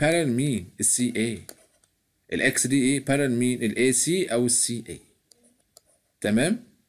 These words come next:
تمام. يبقى أنت لازم تست-، تثبت إن في تو triangle have common base. يعني عندهم نفس الإيه؟ البيس بتاعتهم. طب، طب ماشي، قشطة. نعمل إيه؟ أبدأ من عند rectangle. أقول له هنا ال A B C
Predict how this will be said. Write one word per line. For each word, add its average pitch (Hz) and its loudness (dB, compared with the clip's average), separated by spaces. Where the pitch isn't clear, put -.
تمام. 156 -2
يبقى 120 2
أنت 143 -2
لازم 156 2
تست-، 135 0
تثبت 139 0
إن 131 2
في 156 2
تو 160 0
triangle 185 0
have 139 2
common 120 -2
base. - -4
يعني 107 2
عندهم 127 2
نفس 139 2
الإيه؟ 107 0
البيس 104 -4
بتاعتهم. 87 -10
طب، 123 -2
طب 165 -4
ماشي، 165 -6
قشطة. 156 -4
نعمل 117 0
إيه؟ 104 -4
أبدأ 190 4
من 220 2
عند 185 2
rectangle. 139 0
أقول 147 4
له 180 4
هنا 196 2
ال 165 -2
A 196 4
B 196 2
C - 2